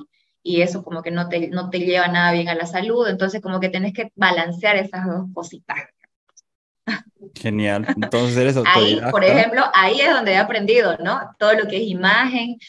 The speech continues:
Speaker 1: porque si bien es cierto, yo hice una especialidad en marketing estratégico, a lo largo de este tiempo no me quedé solo con eso,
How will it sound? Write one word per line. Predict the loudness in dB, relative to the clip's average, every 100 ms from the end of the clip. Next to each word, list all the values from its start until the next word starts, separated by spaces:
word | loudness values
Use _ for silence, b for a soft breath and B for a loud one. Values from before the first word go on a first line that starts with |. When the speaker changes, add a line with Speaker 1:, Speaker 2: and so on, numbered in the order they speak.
| B
Speaker 1:
porque | -4 -2 0
si | 2
bien | 2 2
es | 0
cierto, | -2 2
yo | 2
hice | 2 0
una | -4
especialidad | -6 -4 -2 0 0
en | 0
marketing | -2 -4 -4
estratégico, | -2 -2 0 0 -2 0
a | 0
lo | 2
largo | 2 2 0 -2
de | -4
este | -6 -6
tiempo | -4 -4 -4 -4
no | -2
me | -2 -2
quedé | -2 -4
solo | -4 -6
con | -6 -4
eso, | -4 -2 -6 -8